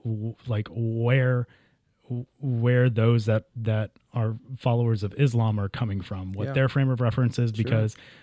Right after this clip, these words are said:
Speaker 1: I don't want the Quran to be some just big bad boogeyman
Speaker 2: Mm-hmm.
Speaker 1: or whatever. I wanna,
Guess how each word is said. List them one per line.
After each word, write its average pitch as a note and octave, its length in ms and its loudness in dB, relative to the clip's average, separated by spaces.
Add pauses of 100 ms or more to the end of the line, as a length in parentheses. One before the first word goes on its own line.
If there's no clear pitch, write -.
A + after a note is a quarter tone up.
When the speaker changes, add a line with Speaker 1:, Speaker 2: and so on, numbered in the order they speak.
(120)
Speaker 1:
I B2+ 240 2
don't E3+ 200 6
want D3 380 4
the B2+ 120 4
Quran B2+ 320 2
to A#2 60 2
be A2 140 2
some A2+ 500 2 (300)
just G2+ 260 -2
big A#2 280 2
bad A2 560 2
boogeyman G2+ 600 2
Speaker 2:
Mm-hmm. C3+ 220 -4 (180)
Speaker 1:
or A#2+ 60 -2
whatever. G#2+ 220 2
I A2 40 6
wanna, B2+ 280 4